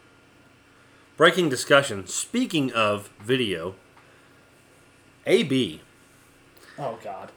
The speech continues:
Speaker 1: This guy, Antonio Brown, um, has,
Speaker 2: What a
Speaker 1: he's,
Speaker 2: guy.
Speaker 1: he's gotta have C T E. He's got some things
Speaker 2: Dude,
Speaker 1: going
Speaker 2: he's
Speaker 1: on.
Speaker 2: never been the same since Vontaze Burfict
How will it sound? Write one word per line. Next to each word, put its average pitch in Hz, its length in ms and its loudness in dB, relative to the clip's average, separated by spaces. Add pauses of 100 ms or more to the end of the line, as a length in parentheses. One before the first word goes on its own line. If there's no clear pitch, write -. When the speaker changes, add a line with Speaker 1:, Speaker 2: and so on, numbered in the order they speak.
Speaker 1:
This 196 240 2
guy, 85 360 -4 (420)
Antonio 156 320 -4
Brown, 92 320 -8 (260)
um, 101 300 -4 (100)
has, 127 420 -2
Speaker 2:
What 131 100 -8
a 143 40 -4
Speaker 1:
he's, 156 140 -6
Speaker 2:
guy. 165 180 -4
Speaker 1:
he's 170 140 -4
gotta 135 300 0
have 113 220 0
C 104 200 -12
T 98 160 -14
E. 85 240 -12
He's 104 220 -14
got 113 300 -8
some 95 360 -12 (280)
things 107 180 -6
Speaker 2:
Dude, 165 160 -2
Speaker 1:
going 196 120 2
Speaker 2:
he's 151 120 -2
Speaker 1:
on. 180 60 -4
Speaker 2:
never 175 260 -2
been 170 180 -2
the 160 60 -6
same 160 280 -6
since 135 220 -12
Vontaze 131 420 -10
Burfict 110 400 -14